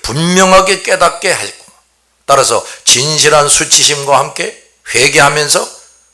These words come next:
그 증거로 이런 일을 기꺼이 하게 된 겁니다. 그러므로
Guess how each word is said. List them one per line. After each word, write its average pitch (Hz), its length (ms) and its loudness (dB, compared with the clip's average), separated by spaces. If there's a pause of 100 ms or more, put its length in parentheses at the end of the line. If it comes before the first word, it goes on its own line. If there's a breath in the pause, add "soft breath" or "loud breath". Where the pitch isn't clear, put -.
그 185 160 0
증거로 170 600 0
이런 123 280 -2
일을 120 200 -6
기꺼이 - 600 -4
하게 120 300 -4
된 90 140 -18
겁니다. - 360 -20 (1200)
그러므로 120 540 -2